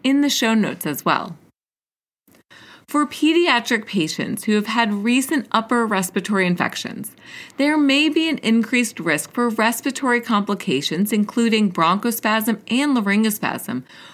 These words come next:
when an endotracheal tube is placed compared to a supraglottic airway device.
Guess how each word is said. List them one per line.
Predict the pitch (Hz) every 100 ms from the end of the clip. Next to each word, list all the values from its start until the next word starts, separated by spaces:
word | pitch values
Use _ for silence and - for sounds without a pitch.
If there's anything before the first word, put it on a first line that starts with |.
| - -
when | 233 269 311
an | 285
endotracheal | - 226 220 214 240 247 269 220
tube | - 165 -
is | 190 -
placed | - 143 151 - _
compared | - 247 233 262 262 262 -
to | - 240 - 202
a |
supraglottic | 190 240 226 226 208 170 175 -
airway | 165 156 139
device. | 135 127 143 - -